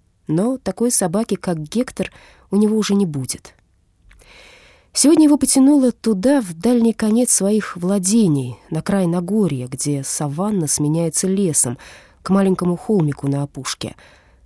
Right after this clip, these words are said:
Собаку нельзя было хоронить поблизости от дома. Собственно, по всем канонам её вообще нельзя было хоронить, а полагалось уничтожить труп без остатка. Но Брандт осмелился нарушить традицию. Кто обратит внимание на бугорок взрытой земли?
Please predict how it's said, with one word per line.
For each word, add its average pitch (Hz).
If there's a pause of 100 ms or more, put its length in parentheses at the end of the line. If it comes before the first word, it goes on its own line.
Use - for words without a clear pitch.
Собаку 165
нельзя 160
было 160
хоронить 139
поблизости 139
от 143
дома. 143 (440)
Собственно, 247
по 233
всем 254
канонам 233
её 208
вообще 214
нельзя 175
было 147
хоронить, 156 (320)
а 165
полагалось 180
уничтожить 214 (100)
труп 226
без 185
остатка. - (400)
Но 156
Брандт 190
осмелился 160
нарушить 165
традицию. 135 (420)
Кто -
обратит 143
внимание 151
на 135
бугорок 147
взрытой 143
земли? 135